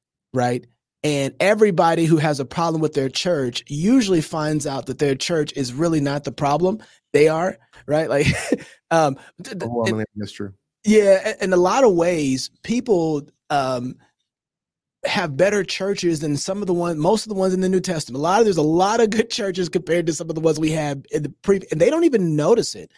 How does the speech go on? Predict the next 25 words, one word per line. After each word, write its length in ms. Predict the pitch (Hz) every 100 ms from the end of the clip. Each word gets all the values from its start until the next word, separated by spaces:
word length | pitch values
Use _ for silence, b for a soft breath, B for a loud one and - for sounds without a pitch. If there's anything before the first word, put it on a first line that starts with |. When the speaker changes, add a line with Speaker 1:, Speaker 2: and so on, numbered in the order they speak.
| b _ _
Speaker 1:
because 460 | 185 180 190 156 143
they're 380 | 160 185 208 185
themselves 840 | 180 156 - 135 131 127 127 - _ _ _ _ _ _ _ -
are 460 | 120 123 120 127 - _ _ _ -
not 280 | 135 143 143
applying 420 | - 139 147 135 123
the 60 |
scriptures 380 | - 143 123 131
to 100 | 139
their 140 | 117 110
own 120 | 95
life. 360 | 78 - - _ _ _ _ -
Yeah, 100 | 131
they're 160 | 127 151
not, 220 | 151 143
they're 80 | 135
doing 180 | 139 127
things 180 | 123
in 60 | 120
their 80 | 123
own 60 | 123
home, 260 | 117 -
you 80 | 139
know? 180 | 123
Speaker 2:
But 100 | 120